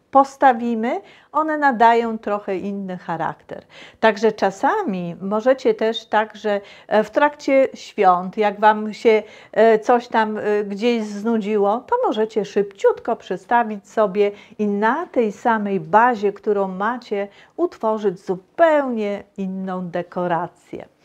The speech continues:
No dobra, zajączków na razie dosyć. Robimy co innego. Widzimy w kolejny symbol, e, świąt Wielkiej Nocy, jajka.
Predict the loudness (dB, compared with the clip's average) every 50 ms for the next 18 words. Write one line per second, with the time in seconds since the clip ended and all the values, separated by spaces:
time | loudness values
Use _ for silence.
0 | -20 -20 -20 -20 -20 -20 _ 0 4 4 6 8 6 6 6 4 2 2 2 0
1 | -2 -6 -12 -20 -20 _ _ _ _ _ _ _ -14 -12 -10 -10 -10 -8 0 4
2 | 4 6 6 6 6 4 2 -2 -8 -4 -2 -2 -2 -2 -2 0 2 2 2 2
3 | 0 0 -2 0 4 4 4 4 2 -2 -8 -12 -12 -12 -12 -14 -20 _ -20 -20
4 | -20 -14 _ -2 2 2 2 2 2 -2 -2 -2 -4 -6 -6 -6 -6 -6 -6 -6
5 | -10 -10 -8 -10 -8 -6 -6 -6 -6 -6 -8 -10 -6 -2 -2 -2 -2 -2 -4 -6
6 | -8 -12 -20 _ _ -20 -18 _ 0 0 2 4 4 2 2 0 -2 -6 -8 -10
7 | -12 _ -10 -8 -8 -6 -4 -2 -2 -2 -2 -2 -6 -10 -18 -20 -14 _ -2 0
8 | 2 4 4 4 4 2 0 -2 -4 -10 -14 -6 -2 2 2 2 2 -2 -6 -8
9 | -4 -2 -2 -2 -2 -4 -6 -8 -6 -4 -4 -4 -4 -6 -10 -14 -12 -12 -12 -12
10 | -14 -20 -20 _ _ -16 -12 -10 -8 -6 -4 -4 -6 -6 -8 -16 -18 -12 -10 -10
11 | -10 -10